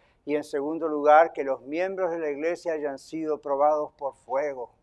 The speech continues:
a través de los años. Y uno dice, "Esta gente es columna en la iglesia, esta gente no se mueve". Es como realmente la casa edificada sobre la piedra, dice la Biblia. Dijo Jesús, ¿recuerdan?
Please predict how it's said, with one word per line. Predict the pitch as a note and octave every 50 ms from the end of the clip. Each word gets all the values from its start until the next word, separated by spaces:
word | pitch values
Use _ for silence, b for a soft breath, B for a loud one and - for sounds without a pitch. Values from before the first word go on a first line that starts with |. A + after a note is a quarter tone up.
| _ _ _ _ _ _ _ _ _ _ _ _ _ _ _ _ _ _ _
a | - C3
través | - C#3+ B2+ C3+ D3+ D#3+ C#3
de | D#3 D#3+
los | D#3 D3+ - -
años. | D3+ D3+ D#3 D3 C3+ B2+ A#2+ A#2+ - - - - - - - _ _ _ _ _ _ _ _ _ _
Y | C#3+ D3
uno | D3 D3+ D3
dice, | C#3 C#3+ D#3 D3+ - - D3+ D#3+ D#3+
"Esta | D#3+ G#3 A3 - _ F#3 D3+
gente | B2 C#3+ D#3 E3+ E3+ - E3+
es | -
columna | _ - - B2+ A#2 A2+ A2+ A#2 A#2+ B2 B2+ C#3 C#3+ D3 C#3+ C3+ B2+ B2 A#2+ A#2+ A#2+ A#2 A2+
en | A2+
la | A2 -
iglesia, | A2 - - - - - _ - - - -
esta | - _ B2
gente | A#2+ C3 B2+ - B2
no | A2 A#2 A#2+
se | - - A#2+
mueve". | A2 A2 A2+ A2+ A#2 B2 C3+ C#3+ C#3+ C3+ A2+ - - - _ _ _ _ _ _ _ _ _ _ _ _ _ _
Es | - C#3 -
como | - D#3+ D3 C#3+ C#3
realmente | A#2 C3 D#3 D#3+ D#3 D3 D3+ D#3+ E3+ E3 F3 D#3+
la | D3 C3+ B2
casa | - C#3+ D3 D3+ D3 E3+ D3+
edificada | C#3+ C#3 C#3 - - - D3 C#3+ D3 D3 C#3+
sobre | - - C#3 C3 C3+ C3 B2+
la | B2+ B2 -
piedra, | - C3+ C#3 D3 D3 C#3+ C3 A#2 A2+
dice | A2 A2 A2+ A2 - C3+ A#2
la | A#2
Biblia. | A2+ A2 A2+ A2+ G#2 G2+ -
Dijo | A2+ C3+ - C#3+ C#3+
Jesús, | - G3+ - - D4 C#4 G3
¿recuerdan? | C#3 B2 - - F#3 G3+ G#3+ F3+ C3+